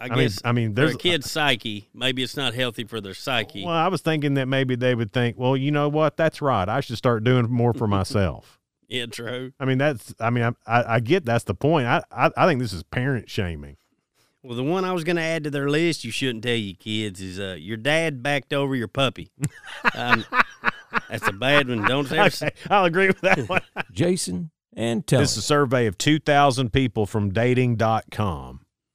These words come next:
Speaker 1: And
Speaker 2: Okay.
Speaker 1: seventy-five percent of singles are more turned on by a dad bod.
Speaker 2: Hey,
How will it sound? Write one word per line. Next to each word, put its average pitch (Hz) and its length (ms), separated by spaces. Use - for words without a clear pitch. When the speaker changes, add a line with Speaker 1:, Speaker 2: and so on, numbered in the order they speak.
Speaker 1:
And 110 340
Speaker 2:
Okay. 107 840
Speaker 1:
seventy-five 175 840
percent 165 420
of 135 160
singles 113 800
are 113 180
more 143 360
turned 156 380
on 131 440
by 117 280
a 104 360
dad 131 460
bod. 71 540
Speaker 2:
Hey, 226 580